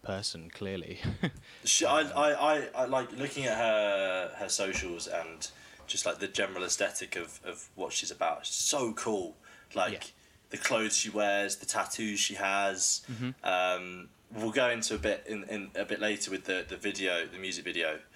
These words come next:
Speaker 2: uh,
Speaker 1: Yeah.
Speaker 2: that we, that, that I watched. That was just the, the, so cool. The, the design, the kind of the choreography, the theme of it all, like,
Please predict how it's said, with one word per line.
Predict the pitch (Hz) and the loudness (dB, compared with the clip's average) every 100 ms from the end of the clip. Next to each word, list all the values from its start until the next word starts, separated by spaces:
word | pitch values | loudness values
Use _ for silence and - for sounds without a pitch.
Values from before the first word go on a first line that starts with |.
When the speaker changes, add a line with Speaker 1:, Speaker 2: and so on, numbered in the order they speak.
| - - - - | -20 -20 -12 -2
Speaker 2:
uh, | 90 92 | 2 4
Speaker 1:
Yeah. | 131 92 76 - - _ _ _ - - | 4 2 -2 -8 -18 _ _ _ -20 -10
Speaker 2:
that | 104 90 | -4 -4
we, | 92 - - | -4 -10 -8
that, | 87 80 | -8 -2
that | 95 | 2
I | 87 | 2
watched. | 87 90 - - - - - | 2 0 0 0 0 -4 -4
That | 95 - | -6 -2
was | - | 0
just | - - - | 0 0 -4
the, | - | -16
the, | - - - - - | -14 -16 -16 -8 0
so | - - 143 117 101 | 4 6 4 2 0
cool. | - 110 98 87 | 0 2 2 0
The, | 95 90 92 90 85 - - - - | 0 2 2 2 -2 -4 -14 -16 -12
the | 101 | -6
design, | 113 113 107 101 98 95 90 90 - - - - | 0 4 6 6 6 2 -4 -12 -16 -20 -20 -10
the | 92 | -6
kind | - 98 | -2 0
of | 90 - | -2 -2
the | 92 | -2
choreography, | 87 - 101 95 95 - 92 - 90 87 | -2 0 2 4 2 0 -6 -2 -2 -2
the | 85 | -6
theme | - 98 95 92 | -4 -2 0 -2
of | 87 | -2
it | 82 | -2
all, | 87 82 | -2 0
like, | 82 | 0